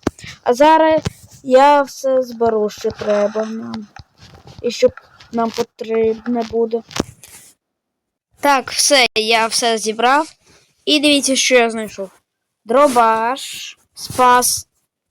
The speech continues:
це є П дев'яносто і гок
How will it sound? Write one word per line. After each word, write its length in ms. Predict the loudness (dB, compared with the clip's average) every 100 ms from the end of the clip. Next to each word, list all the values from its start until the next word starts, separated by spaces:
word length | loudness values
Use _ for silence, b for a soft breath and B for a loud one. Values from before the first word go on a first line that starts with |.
| _ -20
це 160 | -2 2
є 200 | 2 0 -10 -20 0
П 140 | 2
дев'яносто 960 | 4 2 0 -2 -4 -4 0 2 0 -2 -6
і 260 | 0 4 4
гок 440 | 4 4 4 4